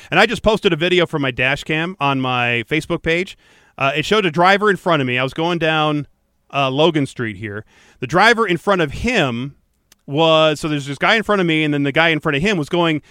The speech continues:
well, i-, i-, in his view, uh, the speed limit,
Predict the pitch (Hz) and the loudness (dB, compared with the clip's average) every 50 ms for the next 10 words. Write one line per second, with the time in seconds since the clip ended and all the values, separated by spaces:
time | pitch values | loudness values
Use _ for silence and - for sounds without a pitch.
0 | _ _ _ 156 156 151 143 135 - _ 139 147 147 - 139 139 127 135 139 131 | _ _ _ 2 4 4 4 2 -2 _ -8 -8 -8 -6 -8 -8 -6 -6 -6 -2
1 | 135 165 202 196 143 120 131 117 110 107 110 120 - _ _ _ _ _ _ _ | 0 0 0 0 -2 -6 -6 -4 -4 -4 -6 -8 -10 _ _ _ _ _ _ _
2 | - 135 135 135 131 131 - - 139 135 - - 214 202 147 127 104 98 - | -4 -2 0 0 0 -2 -4 -8 -10 -8 -6 -2 -2 -2 -2 -2 -6 -6 -12